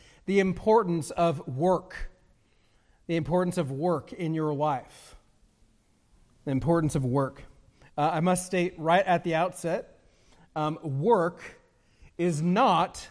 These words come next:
a result of the fall. Uh, Adam and Eve were not just sitting in the garden doing nothing prior to the fall. God gave them,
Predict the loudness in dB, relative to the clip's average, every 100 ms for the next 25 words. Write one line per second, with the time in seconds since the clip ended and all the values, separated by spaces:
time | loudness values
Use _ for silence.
0 | -4 0 2 2 2 2 2 -2 -2 -2
1 | -6 2 4 6 4 0 -10 -20 _ _
2 | _ _ _ _ _ _ -8 -6 2 4
3 | 4 2 0 0 -2 -2 -2 -2 -6 -8
4 | -2 0 2 0 -2 0 0 0 -2 -2
5 | -2 -2 -2 0 -2 -4 -10 -10 -14 -20
6 | -20 -18 -2 0 0 -2 -6 -4 -2 0
7 | 0 0 0 0 -2 0 0 -2 -4 -6
8 | -4 -6